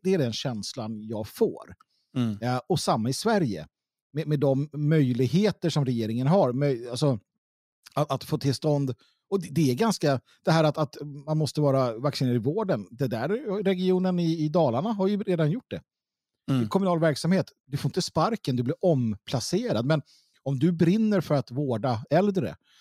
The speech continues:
Speaker 1: eh, eh, välsignad är du i såna fall. Eh, och så här, nej, du får skyffla papper längst ner i källan.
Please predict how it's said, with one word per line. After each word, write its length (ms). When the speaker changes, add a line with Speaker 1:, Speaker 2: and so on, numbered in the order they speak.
Speaker 1:
eh, 260
eh, 380
välsignad 540
är 140
du 120
i 40
såna 280
fall. 280
Eh, 280
och 200
så 100
här, 80
nej, 240
du 100
får 260
skyffla 480
papper 680
längst 340
ner 180
i 80
källan. 560